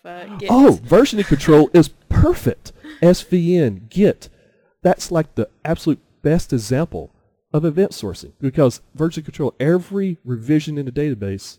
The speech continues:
Speaker 2: or every revision in Git is
Speaker 1: Yeah.
Speaker 2: an event. That
Speaker 1: I'm sure
Speaker 2: is
Speaker 1: you
Speaker 2: an
Speaker 1: don't
Speaker 2: event.
Speaker 1: mean all version controls.
Speaker 2: Not all. Sorry, not all.
Speaker 1: <laughs>
Speaker 2: Uh,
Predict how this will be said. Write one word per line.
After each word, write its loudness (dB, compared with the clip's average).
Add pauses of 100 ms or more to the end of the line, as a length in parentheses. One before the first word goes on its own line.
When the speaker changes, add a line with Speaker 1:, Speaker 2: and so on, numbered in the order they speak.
Speaker 2:
or -4
every -2
revision -4
in -14
Git -8 (380)
is 4
Speaker 1:
Yeah. -2
Speaker 2:
an -6
event. -10 (840)
That -4
Speaker 1:
I'm -12
sure 0
Speaker 2:
is -2
Speaker 1:
you -2
Speaker 2:
an -6
Speaker 1:
don't -2
Speaker 2:
event. -8
Speaker 1:
mean -10 (120)
all -10
version -16
controls. -16
Speaker 2:
Not 2
all. -2 (140)
Sorry, -8 (140)
not -8
all. -6
Speaker 1:
<laughs> -8 (560)
Speaker 2:
Uh, -2